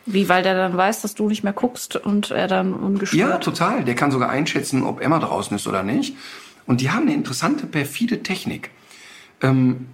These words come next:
Speaker 2: die, die setzen sich ja wirklich an den Teich und die sind wie ausgestopft und rühren mit dem Schnabel oder den Pfoten so einen Kreisel, das wie ein Schaum entsteht.
Speaker 1: Mhm.
Speaker 2: Und dieser kleine Schaumfilm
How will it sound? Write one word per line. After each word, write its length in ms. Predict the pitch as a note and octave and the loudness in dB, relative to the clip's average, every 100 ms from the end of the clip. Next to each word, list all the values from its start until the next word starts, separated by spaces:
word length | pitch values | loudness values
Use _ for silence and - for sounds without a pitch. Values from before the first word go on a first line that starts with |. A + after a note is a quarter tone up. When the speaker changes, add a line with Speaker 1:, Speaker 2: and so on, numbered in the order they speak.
| - C3+ | -6 -2
Speaker 2:
die, 140 | C3 B2 G#2 | 0 -2 -4
die 140 | C3+ | -2
setzen 340 | B2+ - - D4+ | -2 -2 0 0
sich 160 | A#3+ | 0
ja 140 | D#3+ C3 | 0 0
wirklich 340 | - A3+ - | 0 -2 0
an 60 | C#3+ | 0
den 180 | A#2+ | 0
Teich 560 | A#2+ A#2 - F#4 - - _ - | 0 -2 0 -2 -4 -14 _ 0
und 140 | D3+ | 2
die 40 | |
sind 300 | D3+ A3+ D#3 | 2 2 0
wie 160 | - - | -4 -2
ausgestopft 880 | - - - - - D#3 - - - - - - - - - - - - | -2 -2 -2 -2 2 2 0 -8 -14 -16 -20 -20 -20 -20 -20 -20 -6 0
und 140 | D3 B2+ | 2 2
rühren 240 | G#3 F#4 A#3 | 2 4 2
mit 140 | D#3+ | 2
dem 120 | C#3+ | 0
Schnabel 580 | - - G#3+ F4+ F3+ E3+ | 0 -2 -2 -2 -2 0
oder 180 | F3+ D3+ | 0 0
den 200 | C#3+ C#3 | -2 -4
Pfoten 640 | - D4 F#4+ A#3 A2+ - - _ _ _ _ _ | -6 -4 -4 -2 -2 -4 -10 _ _ _ _ _
so 160 | - D#3 | 2 2
einen 180 | D3+ | 2
Kreisel, 460 | - - C#4 C#4 D3+ | 0 -2 0 0 0
das 180 | C#3 F3 | 0 0
wie 80 | B3+ | 0
ein 80 | |
Schaum 540 | D4+ - - B3 B3 - | 0 0 0 2 2 0
entsteht. 680 | G2 - - E2+ C2 - - | -2 -4 -4 -4 -6 -6 -2
Speaker 1:
Mhm. 240 | E3+ G3 A#3+ - - - - | 0 0 -2 -10 -20 -14 -4
Speaker 2:
Und 160 | C#4+ | -2
dieser 200 | - A#4 | 0 0
kleine 340 | - - A3+ A3+ | -2 0 0 0
Schaumfilm 840 | - G#3+ B3 A#3+ - C3 E3 - | 0 2 2 0 0 0 0 -2